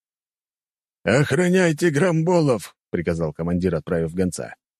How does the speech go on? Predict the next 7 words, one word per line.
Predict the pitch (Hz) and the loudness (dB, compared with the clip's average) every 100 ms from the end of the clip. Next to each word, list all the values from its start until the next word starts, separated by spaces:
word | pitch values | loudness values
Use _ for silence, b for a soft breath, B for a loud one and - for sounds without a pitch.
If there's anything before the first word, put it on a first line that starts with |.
| _ _ | _ _
«Они | - 139 156 156 | 0 2 2 2
не | 156 | 2
должны | 160 147 160 151 | 2 2 2 2
пострадать! | 147 117 127 131 113 92 - | 2 -2 -2 0 -2 -4 -8
Контролируйте | 202 175 151 170 175 156 156 143 | -2 0 2 4 4 4 2 0
ситуацию!» | 123 143 135 135 - 107 104 80 _ _ _ _ _ _ _ _ _ _ _ | -4 -2 0 -2 -4 -4 -4 -4 _ _ _ _ _ _ _ _ _ _ _
«Господин, | 135 - 190 220 214 | -6 0 2 4 2